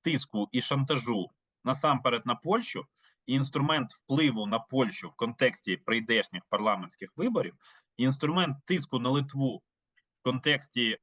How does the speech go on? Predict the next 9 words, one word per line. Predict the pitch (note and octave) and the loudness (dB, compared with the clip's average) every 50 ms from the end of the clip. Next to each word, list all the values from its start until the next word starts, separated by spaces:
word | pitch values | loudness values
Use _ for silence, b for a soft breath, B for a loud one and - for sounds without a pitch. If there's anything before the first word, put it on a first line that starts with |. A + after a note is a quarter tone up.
| _ | _
майбутніх | F#2 G#2 B2 C3 B2 - D3 D3+ D3+ C#3+ A#2 A2 G2+ - _ _ _ _ _ _ _ _ _ _ _ _ _ _ _ _ _ _ _ _ _ _ _ _ _ _ _ _ _ _ - | -4 -2 -2 -2 -2 -2 -4 -6 -4 -2 -2 -4 -4 -4 _ _ _ _ _ _ _ _ _ _ _ _ _ _ _ _ _ _ _ _ _ _ _ _ _ _ _ _ _ _ 2
можливих | C3 D#3 C#3+ C3+ E3 F#3 E3+ - - - | 2 2 4 4 4 4 4 4 2 2
політичних | - C#3+ C#3 D3 C#3+ F3+ D#3 - - C#3+ C#3+ - | 2 2 2 2 2 0 -2 -2 -2 -2 -2 0
криз, | - E3 A3+ A3+ F#3 | 0 0 2 0 0
бо | C#3 C3 B2+ | 0 0 0
я | B2+ C3+ | 0 0
так | B2+ C3+ - - | 0 -2 -4 -4
розумію, | C#3+ A2+ B2+ C3+ C#3+ D3 C#3 A#2+ | -4 -2 -2 0 2 2 2 2
що | - - A#2+ | 0 -4 -8